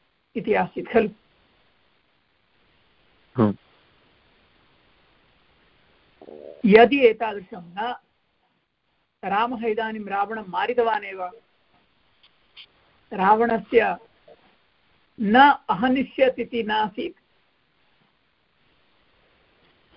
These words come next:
Speaker 1: तर्हि एतादृशं न अभवत् इति कृत्वा अगमिष्यत् खलु, इदानीम् अगमिष्यत् इति अस्ति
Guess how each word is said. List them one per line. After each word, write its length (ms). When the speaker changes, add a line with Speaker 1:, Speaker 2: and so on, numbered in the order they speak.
Speaker 1:
तर्हि 180
एतादृशं 500
न 100
अभवत् 720
इति 240
कृत्वा 380
अगमिष्यत् 1000
खलु, 180
इदानीम् 400
अगमिष्यत् 600
इति 140
अस्ति 400